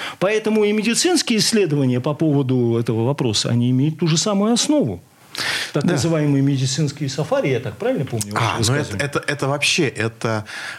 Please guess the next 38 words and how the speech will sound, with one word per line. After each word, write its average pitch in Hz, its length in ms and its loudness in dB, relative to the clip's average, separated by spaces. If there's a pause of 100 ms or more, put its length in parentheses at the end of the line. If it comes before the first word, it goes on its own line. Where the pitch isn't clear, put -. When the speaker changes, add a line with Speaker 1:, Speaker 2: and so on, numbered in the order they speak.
Speaker 2:
а, 95 220 0
один 117 240 2
из 113 80 0
чудовищных 113 680 2
законов, 95 460 -2
который 87 320 -2
внесен 90 380 0
в - 20 -2
Государственную 85 680 -2
Думу. 165 400 2 (600)
Причем 117 560 0
внесен 117 440 0
не 107 100 2
Моссадом, 101 800 -2 (320)
внесен 113 600 0
не 107 80 2
Ц - 180 0
Р 92 100 0
У 131 220 4
и 123 60 2
даже 101 280 -2
не 123 120 2
Ми 143 80 2
шесть. - 540 -2 (240)
В - 40 -6
Государственную 104 560 -2
Думу 160 220 2
он 123 60 -2
внесен 92 380 -2
ро-, 104 220 -2
родными 110 440 0
чиновниками, 117 680 0
даже 101 200 -2
не 123 120 2
"Единой 123 300 2
России", 123 440 0
правительством 120 720 -2
внесен. 76 340 -2